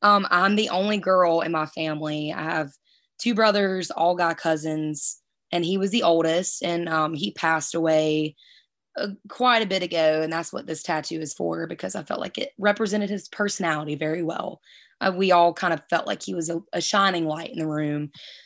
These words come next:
He was the most fun. He danced all the time, but when, in reg-, regards to me, he knew I loved music, and he was always my number one supporter, always showed up anywhere he wanted, needed to show up.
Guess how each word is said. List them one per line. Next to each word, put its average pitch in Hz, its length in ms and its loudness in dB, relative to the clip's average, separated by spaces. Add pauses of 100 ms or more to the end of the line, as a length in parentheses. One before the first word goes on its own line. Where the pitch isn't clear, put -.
He 269 120 4
was 269 140 6
the 240 80 2
most 214 280 4
fun. 220 460 4
He 190 320 -4 (240)
danced 208 400 0
all 185 120 2
the 185 60 -2
time, 170 380 -2
but 160 240 -6 (520)
when, 196 340 2
in 196 180 4
reg-, 175 240 -6
regards 185 480 2
to 175 80 -6
me, 170 320 0
he 170 160 -2
knew 165 160 0
I 160 80 2
loved 165 280 -2
music, 156 440 0 (560)
and 165 400 0
he 175 120 -4
was 156 220 -4 (140)
always 185 400 6
my 170 140 0
number 165 260 -2
one 156 160 -2
supporter, 156 680 0
always 165 340 4
showed 165 300 2
up 165 200 4
anywhere 185 380 4
he 175 240 0
wanted, 170 340 -2
needed 175 300 -2
to - 60 -10
show 160 280 2
up. 147 320 2